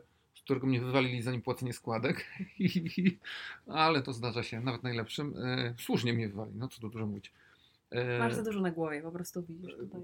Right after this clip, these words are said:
Speaker 1: Tak, tak, tak. E, wiesz co, tam był pierwszy konkurs taki organizowany i, e, i wino z Regenta, właśnie Harmonia
Speaker 2: Mhm.
Speaker 1: Polska, e, to było moje pierwsze wino, znaczy pierwszy mój rocznik win.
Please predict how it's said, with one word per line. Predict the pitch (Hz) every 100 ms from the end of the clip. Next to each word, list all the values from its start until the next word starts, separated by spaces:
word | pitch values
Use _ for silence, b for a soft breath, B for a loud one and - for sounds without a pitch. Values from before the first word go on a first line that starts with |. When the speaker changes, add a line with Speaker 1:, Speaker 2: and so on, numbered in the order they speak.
| -
Speaker 1:
Tak, | 233 180 143
tak, | 143 -
tak. | 139 107 -
E, | 139 139 139
wiesz | 147
co, | - 185
tam | 160 - 208
był | 214
pierwszy | - 180 180
konkurs | 165 165 -
taki | 156 165
organizowany | 151 147 135 127 110 143 185
i, | 156 147 151 147 151 - _ _ _ _ _ _ _ _ _ -
e, | 127 127 120
i | 143
wino | 226 208
z |
Regenta, | 165 170 139 98 107
właśnie | 113 -
Harmonia | 135 147 143 123
Speaker 2:
Mhm. | 240
Speaker 1:
Polska, | 113 - - 110 151 165 135 127
e, |
to | 131
było | 160 196
moje | 190
pierwsze | 196 180 175
wino, | 151 151 143
znaczy | 143 151 - - - - -
pierwszy | 202 202
mój | 175 165 160
rocznik | 123 143 113
win. | 104